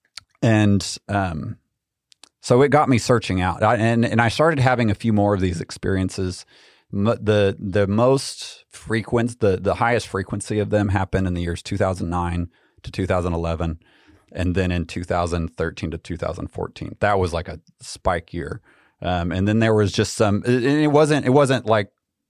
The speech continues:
every day, every month, every, it was, there was, there was quite a gap between them. But those seasons were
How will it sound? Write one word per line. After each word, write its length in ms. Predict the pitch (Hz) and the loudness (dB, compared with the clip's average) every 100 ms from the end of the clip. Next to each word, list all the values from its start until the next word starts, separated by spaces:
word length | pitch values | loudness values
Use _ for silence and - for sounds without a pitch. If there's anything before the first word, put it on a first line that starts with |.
| _ _ | _ _
every 240 | 117 110 107 | 0 0 2
day, 320 | 104 107 107 | 2 2 0
every 180 | 104 101 | 2 2
month, 300 | 98 101 98 | 2 0 -2
every, 340 | 101 95 92 | -2 -2 -2
it 80 | 107 | -2
was, 300 | 107 98 - | 0 0 -2
there 140 | - | 0
was, 220 | 104 90 - | 2 0 -4
there 120 | 117 | -2
was 100 | 107 | -2
quite 220 | - 151 | 0 -2
a 40 | |
gap 440 | 92 87 80 - - _ _ _ _ | -2 -4 -6 -6 -14 _ _ _ _
between 380 | 82 - 98 | -8 -2 -2
them. 240 | 85 90 - _ _ - | -2 -4 -8 _ _ -8
But 320 | 87 98 - | 0 2 4
those 260 | 107 107 - | 4 4 2
seasons 560 | 110 92 87 82 - | -2 0 0 -2 -2
were 420 | 87 85 82 80 | -2 0 0 -2